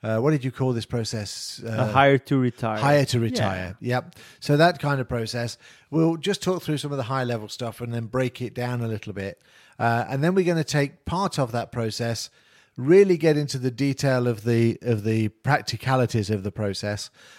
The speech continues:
Speaker 1: uh, and then start to look at the tools within Microsoft three six five that would add value and create impact, um,
Speaker 2: Yeah.
Speaker 1: within that process. So that's what we're doing. I've got
Speaker 2: Mm-hmm.
Speaker 1: it right, haven't I?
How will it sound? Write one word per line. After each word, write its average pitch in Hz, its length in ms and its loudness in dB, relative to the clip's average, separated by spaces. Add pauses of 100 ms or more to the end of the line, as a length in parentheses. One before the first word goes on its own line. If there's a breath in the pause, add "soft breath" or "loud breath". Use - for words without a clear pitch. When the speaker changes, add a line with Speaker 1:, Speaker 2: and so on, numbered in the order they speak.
(100)
Speaker 1:
uh, 117 200 2
and 131 140 0
then 139 200 8
start 135 340 6
to 131 120 -2
look 127 220 4
at 120 220 4
the 120 80 4
tools 120 460 -2
within 117 260 0
Microsoft 135 380 -2
three 113 160 0
six 107 180 -6
five 107 300 2
that 107 140 0
would 110 260 0 (400 loud breath)
add 113 200 0
value 110 600 2 (320)
and 107 400 0
create 120 400 2
impact, 101 640 -6 (400 soft breath)
um, 101 200 2
Speaker 2:
Yeah. - 160 0
Speaker 1:
within 110 300 2
that 98 140 -4
process. 95 340 -6
So 160 80 0
that's 180 180 0
what 156 140 2
we're 131 60 2
doing. 98 240 -2
I've 110 180 -6
got 127 140 0
Speaker 2:
Mm-hmm. 123 100 -2
Speaker 1:
it - 20 -4
right, 151 180 0
haven't 151 180 -4
I? 180 160 -2